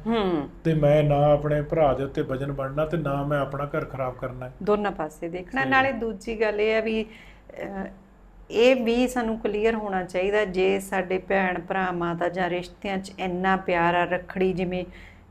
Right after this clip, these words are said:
Speaker 1: ਜਿੰਨਾ ਰੱਖੜੀ ਦਾ ਹੁਣ ਰੌਲਾ ਆਪਾਂ ਦੇਖ ਰਹੇ ਹਾਂ, ਫਿਰ ਰਿਸ਼ਤੇ ਫਿੱਕੇ ਹੋਣ ਦਾ ਰੌਲਾ ਕਿਉਂ ਚੱਲ ਰਿਹਾ ਆ?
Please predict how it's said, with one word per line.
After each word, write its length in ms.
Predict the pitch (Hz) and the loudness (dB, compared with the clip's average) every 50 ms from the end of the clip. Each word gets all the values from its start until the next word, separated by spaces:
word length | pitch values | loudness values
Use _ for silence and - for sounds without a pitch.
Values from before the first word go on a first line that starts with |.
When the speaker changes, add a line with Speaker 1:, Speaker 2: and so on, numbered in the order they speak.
| - | -10
Speaker 1:
ਜਿੰਨਾ 500 | - 165 170 190 185 185 185 190 190 185 | -8 -6 -4 -2 0 0 2 4 4 4
ਰੱਖੜੀ 400 | 185 180 175 180 - - 180 185 | 4 2 0 -2 -4 -4 -2 0
ਦਾ 160 | 180 180 175 175 | 2 2 0 0
ਹੁਣ 200 | 180 180 180 170 - | -2 -4 -4 -2 0
ਰੌਲਾ 240 | 175 175 170 170 170 | 2 2 4 2 2
ਆਪਾਂ 240 | 170 170 180 175 | 0 0 -2 -4
ਦੇਖ 300 | 170 170 170 170 170 170 | -2 -2 -4 -4 -4 -4
ਰਹੇ 140 | - 202 220 | -4 -4 -4
ਹਾਂ, 60 | 226 226 - - - - - - - - - - - | -4 -6 -8 -14 -20 -20 -20 -20 -20 -20 -10 0 6
ਫਿਰ 240 | 254 262 269 269 254 | 10 12 12 12 10
ਰਿਸ਼ਤੇ 500 | 220 208 208 208 208 - - - 269 262 | 8 8 8 8 8 4 6 8 8 8
ਫਿੱਕੇ 460 | 262 262 - 285 285 285 - 349 339 | 8 6 0 0 0 4 6 8 8
ਹੋਣ 260 | 302 285 262 247 226 | 8 8 6 4 4
ਦਾ 120 | 214 214 202 | 4 4 4
ਰੌਲਾ 280 | 190 185 175 170 175 | 4 4 4 4 2
ਕਿਉਂ 220 | 170 170 160 151 147 | 0 -2 -4 -6 -4
ਚੱਲ 240 | - 165 151 - | -4 -4 -4 -4
ਰਿਹਾ 200 | - - 156 160 | -4 -4 -4 -4
ਆ? 200 | 160 156 - - | -4 -6 -10 -14